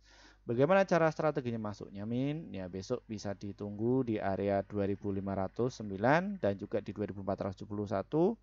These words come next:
tujuh puluh empat, serta di harga dua ribu empat ratus lima puluh enam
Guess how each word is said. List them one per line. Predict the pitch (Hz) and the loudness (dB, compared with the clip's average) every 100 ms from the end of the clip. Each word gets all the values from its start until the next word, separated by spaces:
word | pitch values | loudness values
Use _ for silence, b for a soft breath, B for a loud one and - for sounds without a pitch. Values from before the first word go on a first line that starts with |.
| _ | _
tujuh | 120 113 | -8 -4
puluh | 104 | -2
empat, | 110 160 185 B B B - | 6 6 6 B B B 0
serta | 123 156 | 8 12
di | 156 135 | 12 10
harga | 127 | 10
dua | 139 127 | 8 8
ribu | 120 135 | 6 4
empat | 131 123 | 6 6
ratus | 120 120 123 | 4 2 0
lima | 123 117 | -2 0
puluh | 127 | 2
enam | 156 180 | 2 0